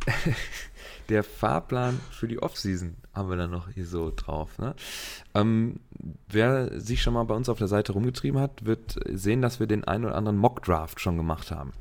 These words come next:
Oder Benny hat den gemacht, besser gesagt. Ähm, ein Mockdraft ist ein, ähm, fiktiver Draft. Also es gibt den echten N-F-L-Draft, der ist jetzt vor ein paar Wochen über die Bühne gegangen. Da hat man dann gesehen, dass, äh,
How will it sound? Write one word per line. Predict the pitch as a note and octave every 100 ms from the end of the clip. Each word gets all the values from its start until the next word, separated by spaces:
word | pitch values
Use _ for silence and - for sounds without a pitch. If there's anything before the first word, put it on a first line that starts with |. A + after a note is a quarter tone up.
| - - - -
Oder | F2
Benny | D2+ G#2 G2+
hat | D2+ -
den | D2+
gemacht, | D2 D2 -
besser | E2+ E2
gesagt. | E2 F#2 B2+ - - - - - - - - -
Ähm, | G#2+ A2 G#2+ G2+ - - _ _ _ -
ein | - G2+ G#2
Mockdraft | G#2 D3 C3+ C3+ C3+
ist | - B2 - - - -
ein, | G#2 G#2 G#2+ G#2 G2 - F2+
ähm, | F#2 F#2
fiktiver | - - - D#3+ B2+
Draft. | F2+ F2 D2 D2 - - -
Also | F2+ C2+ G1+ F#2+ G2
es | -
gibt | B2+
den | G2
echten | F#2+ - B2
N-F-L-Draft, | G2+ G#2 C3+ C#3 C#3 -
der | G#2
ist |
jetzt | G#2+ - - -
vor | - G2+
ein | G2
paar | F#2
Wochen | G#2+ - G#2 - - - -
über | G#2+
die | G2+
Bühne | A#2 D#3 D3
gegangen. | C#3 C#3 D#3+ - -
Da | -
hat | -
man | G#2
dann | G2 F#2+
gesehen, | F2+ G#2+ G#2+
dass, | F#2 - - - - - - - - - - - - -
äh, | - G#2+